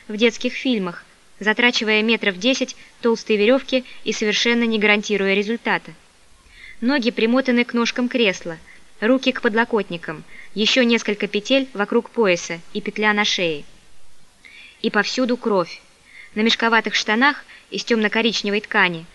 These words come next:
на прыщавом мальчишеском лице. Кровь совсем свежая, но многочисленные порезы на лице, на руках, на торсе уже не кровоточат. Я осторожно прижал пальцы к сонной артерии и почувствовал слабое редкое биение.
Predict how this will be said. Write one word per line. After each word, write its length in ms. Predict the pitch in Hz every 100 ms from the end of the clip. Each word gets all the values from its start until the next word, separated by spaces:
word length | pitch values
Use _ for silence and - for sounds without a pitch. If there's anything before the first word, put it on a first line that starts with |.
| - -
на 100 | 214
прыщавом 500 | 214 233 - 247 214
мальчишеском 560 | 208 208 233 226 - 226
лице. 420 | 226 - 185 170 - - - - -
Кровь 240 | - 269 277
совсем 340 | 240 247 269
свежая, 540 | 247 240 202 180 160 - - - - 202
но 120 | 226
многочисленные 760 | 233 226 226 254 220 214 214
порезы 480 | 220 226 294 214 190 - - 202
на 120 | 220
лице, 340 | 214 - 254
на 100 | 233
руках, 420 | 208 208 233 240
на 120 | 214 208
торсе 460 | 247 247 - 214 - - -
уже 220 | 214 247
не 120 | 254
кровоточат. 600 | 240 233 233 214 180 170 - - _ - _ - - - - -
Я 260 | 208 294 -
осторожно 520 | - - 226 277 240
прижал 320 | 226 233 226 208
пальцы 440 | 240 262 - 247 - -
к 60 | -
сонной 440 | 240 220 214 220
артерии 540 | 247 233 190 165 156 - - - _ -
и 80 |
почувствовал 580 | 214 214 277 269 254 240
слабое 460 | - 247 269 240 240
редкое 380 | 226 220 240 226
биение. 640 | 226 208 196 175 160